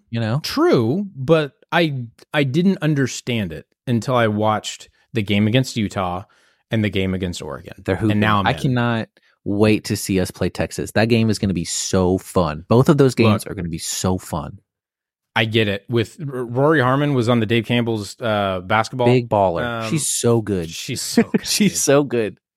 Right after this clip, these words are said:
Speaker 2: A little, a little too many mid-range shots for my liking, but who am I to talk? Like,
Speaker 1: It's
Speaker 2: I
Speaker 1: just efficiency at that point, you know?
Speaker 2: It's just efficient, yeah.
Speaker 1: That's all.
Speaker 2: Um,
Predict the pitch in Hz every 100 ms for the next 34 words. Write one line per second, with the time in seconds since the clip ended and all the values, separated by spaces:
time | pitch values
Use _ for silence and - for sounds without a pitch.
0 | _ - 302 392 370 320 269 247 294 311
1 | 392 370 - 294 254 247 233 208 202 -
2 | 185 170 165 165 160 - 165 143 - 147
3 | 127 131 139 139 156 147 139 135 123 _
4 | 151 147 180 127 107 90 90 78 78 -
5 | 98 - 156 185 196 - 147 143 131 123
6 | 110 98 92 92 87 95 85 82 87 143
7 | 135 151 - - 90 - 76 - 110 -
8 | 87 - 113 104 101